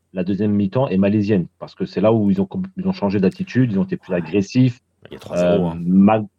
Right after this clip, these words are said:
Speaker 1: ils auraient, personnellement, moi, je pense que quand même la Malaisie aurait mérité de marquer au moins un but dans le match. Bon, ça va pas changer grand-chose, mais au moins de marquer un but pour tous les efforts et la b-, bonne deuxième mi-temps qu'ils ont fait. Mais, euh, notre cher ami Az-,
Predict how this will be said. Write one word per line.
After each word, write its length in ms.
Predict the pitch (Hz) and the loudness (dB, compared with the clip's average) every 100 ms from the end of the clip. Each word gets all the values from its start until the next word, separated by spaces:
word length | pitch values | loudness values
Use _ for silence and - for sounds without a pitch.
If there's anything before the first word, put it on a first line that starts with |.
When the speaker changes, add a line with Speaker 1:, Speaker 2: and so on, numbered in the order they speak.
| _ _ _ - | _ _ _ -6
Speaker 1:
ils 160 | 123 127 | 0 0
auraient, 180 | 135 - - | 0 -4 -8
personnellement, 560 | 160 - 147 147 156 165 | -8 -4 -4 -2 -2 -2
moi, 420 | 131 139 180 165 | 0 2 0 -2
je 120 | 123 - | -12 -8
pense 220 | 139 131 | -8 -8
que 100 | - | -8
quand 100 | 113 | -4
même 140 | 135 | 0
la 100 | 120 | 0
Malaisie 240 | 107 110 127 | 0 -2 -2
aurait 200 | 95 98 | 0 0
mérité 240 | 107 107 | 0 0
de 40 | 110 | 0
marquer 260 | 95 104 104 | -2 -6 -4
au 80 | |
moins 160 | 104 98 | -2 0
un 40 | |
but 280 | 90 123 - _ - | 0 -2 -4 _ -10
dans 80 | 82 | -4
le 60 | |
match. 280 | 90 - - | -4 -4 -8
Bon, 100 | 170 - | -10 -4
ça 100 | 160 | -4
va 40 | |
pas 80 | - | -2
changer 200 | 190 95 | -2 0
grand-chose, 320 | 110 117 156 | 0 0 0
mais 200 | 104 104 98 | 0 0 -2
au 80 | |
moins 140 | 104 127 | -2 0
de 40 | |
marquer 240 | 107 - 98 | -2 -2 -4
un 60 | |
but 140 | 120 120 | -4 -6
pour 180 | - 90 | -8 -10
tous 100 | - | -6
les 160 | 110 98 | -2 0
efforts 280 | 98 120 101 | 0 0 -2
et 40 | |
la 100 | 90 | 0
b-, 160 | 87 95 _ _ _ _ - | -4 -8 _ _ _ _ -16
bonne 380 | 101 143 131 | -2 0 0
deuxième 240 | 110 113 113 | -2 -2 -4
mi-temps 220 | 110 110 | -4 -8
qu'ils 160 | - 98 | -8 -8
ont 60 | |
fait. 240 | 95 147 - _ _ _ _ _ - | -2 -4 -4 _ _ _ _ _ -6
Mais, 220 | 95 101 | 0 2
euh, 240 | 98 90 90 | 2 2 2
notre 300 | 95 - 92 | 0 0 -4
cher 200 | 107 98 | -2 -2
ami 180 | 104 98 | -2 -2
Az-, 240 | 98 95 | -2 -2